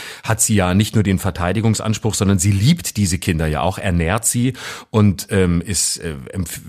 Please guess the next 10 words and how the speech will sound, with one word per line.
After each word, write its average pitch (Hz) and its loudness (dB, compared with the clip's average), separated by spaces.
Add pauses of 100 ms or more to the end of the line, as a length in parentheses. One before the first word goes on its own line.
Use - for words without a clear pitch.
(120)
schützt - 2
sie. 82 0
Das 82 -2
sind 113 2
ja 82 0
alles 113 0
Emotionen, 110 4
die 120 0
über 101 -2
den, 95 2